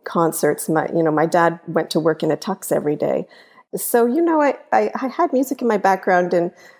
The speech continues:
I worked in a record store. I worked in a recording studio. But you still don't have this vast knowledge. I mean, most of the staff at Amoeba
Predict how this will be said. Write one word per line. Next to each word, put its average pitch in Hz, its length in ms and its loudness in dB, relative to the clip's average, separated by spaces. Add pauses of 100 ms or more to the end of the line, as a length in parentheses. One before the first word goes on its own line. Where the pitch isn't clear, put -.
(180)
I 185 320 2
worked 208 280 0
in 214 80 2
a 190 60 2
record 180 340 0
store. 170 300 0
I 165 40 2
worked 180 260 -2
in 190 100 0
a 180 60 0
recording 175 440 -2
studio. 165 640 0 (380)
But 349 180 2
you 349 80 4
still 392 300 0
don't 202 440 0
have 175 380 0
this 160 220 0
vast 156 640 0
knowledge. 165 440 0
I 175 60 0
mean, 170 200 0
most 196 280 0
of 180 120 -4
the 175 60 -8
staff 170 600 -2
at 170 160 2
Amoeba 175 540 2